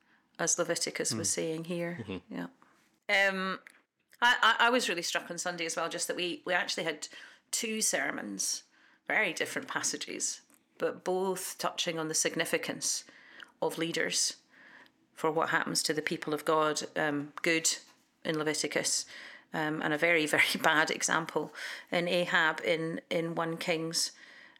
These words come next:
Speaker 1: Um, uh, yeah, just, just that signific-, significance. So, um, Paul, what,
Speaker 2: Hmm.
Speaker 1: what struck you particularly from,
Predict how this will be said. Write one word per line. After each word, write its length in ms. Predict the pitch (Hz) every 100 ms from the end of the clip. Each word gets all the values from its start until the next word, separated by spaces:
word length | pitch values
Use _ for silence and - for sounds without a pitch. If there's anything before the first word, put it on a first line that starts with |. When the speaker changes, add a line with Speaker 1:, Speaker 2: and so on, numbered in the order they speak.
| -
Speaker 1:
Um, 480 | 170 165 165 156 156 _ _ _ - - _ _ -
uh, 280 | 165 - -
yeah, 240 | 190 175
just, 560 | 156 185 - - - -
just 260 | - 165 -
that 160 | 180
signific-, 600 | - 175 190 185 175 180
significance. 640 | - 180 185 185 180 175 170
So, 300 | 208 190 185 - -
um, 240 | 226 226 220 - - - - - _ _ _
Paul, 280 | 254 240 220
what, 180 | 226 220
Speaker 2:
Hmm. 200 | 139 113
Speaker 1:
what 240 | 220 -
struck 320 | - 208 - 208
you 260 | 190 180
particularly 640 | - 175 196 - 190 175 170
from, 400 | - 170 165 170